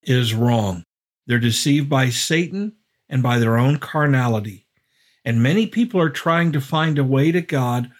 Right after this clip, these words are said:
or manufacture a new way toward God. And we simply need to trust in the sixty-six books of the Scripture,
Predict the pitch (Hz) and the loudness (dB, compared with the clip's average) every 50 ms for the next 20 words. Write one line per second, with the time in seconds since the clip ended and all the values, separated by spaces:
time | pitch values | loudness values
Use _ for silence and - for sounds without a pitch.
0 | _ _ _ - 139 127 127 135 143 151 165 175 180 175 - - 170 160 165 165 | _ _ _ -4 -2 0 2 2 2 4 4 2 2 2 0 0 -2 -2 -2 -2
1 | - - 175 170 165 160 143 135 139 165 202 202 180 143 127 120 120 - 135 135 | -4 -2 0 0 2 2 2 4 4 2 2 2 2 2 2 0 -2 -4 -2 -2
2 | 123 113 113 110 131 123 113 113 113 113 113 120 - _ _ _ _ _ _ _ | -2 -2 -2 -4 -6 -8 -6 -6 -6 -8 -8 -10 -14 _ _ _ _ _ _ _
3 | _ - 117 117 123 131 123 123 - 170 170 170 - 185 175 160 160 160 156 143 | _ -2 0 2 2 2 2 0 0 0 0 0 0 0 0 2 2 2 2 0
4 | 156 143 135 - - 147 135 135 135 - - 143 127 123 123 120 120 - _ _ | -2 -2 -4 -4 -2 -2 0 0 -2 -4 -4 -4 -2 -2 -2 -2 -4 -6 _ _
5 | - 107 - - - 160 165 - - - 175 156 131 - 165 151 135 - - - | -8 -6 -4 -2 0 0 0 0 -2 -2 -2 0 0 0 0 0 -2 -4 -4 -2
6 | 151 139 135 - - 135 120 120 120 117 - - - 180 175 - - - 180 175 | -2 -2 -2 -2 -2 -2 -2 -2 -2 -4 -4 -2 -2 -2 -2 -2 -2 -2 -2 -2
7 | 170 - | -2 -4